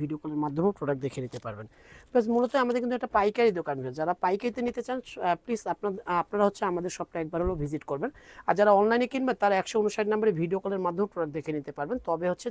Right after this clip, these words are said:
যারা পাইকারিতে নেবেন তাদের ক্ষেত্রে। এটা হচ্ছে চিনিগুড়া ফ্যাব্রিক্সের মধ্যে অনেক সুন্দর একটা কালার কন্ট্রাস্টের ডিজাইন দেখাচ্ছি। ইউকের কাজটা কিন্তু চমৎকার করে পিটানো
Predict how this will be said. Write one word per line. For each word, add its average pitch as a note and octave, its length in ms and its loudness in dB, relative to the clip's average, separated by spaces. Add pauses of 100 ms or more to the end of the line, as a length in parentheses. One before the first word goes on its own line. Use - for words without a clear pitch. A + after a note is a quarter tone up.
যারা G3 140 2 (100)
পাইকারিতে E3 440 -4
নেবেন A#3 240 -6
তাদের E3 300 -2
ক্ষেত্রে। B2 280 -8 (380)
এটা A#3+ 120 -2
হচ্ছে B3 220 -2
চিনিগুড়া C4+ 400 2
ফ্যাব্রিক্সের E3+ 440 0
মধ্যে F3+ 140 -2 (200)
অনেক A3+ 160 2 (100)
সুন্দর G3 260 -2
একটা - 200 -12
কালার D#3 220 2
কন্ট্রাস্টের D#3 420 -6
ডিজাইন D#3 280 -2
দেখাচ্ছি। F3 260 -10 (160)
ইউকের G3 300 -2
কাজটা - 260 -4
কিন্তু A3+ 140 -4 (440)
চমৎকার F#3 400 -2
করে F#3 180 -4
পিটানো F3 260 -6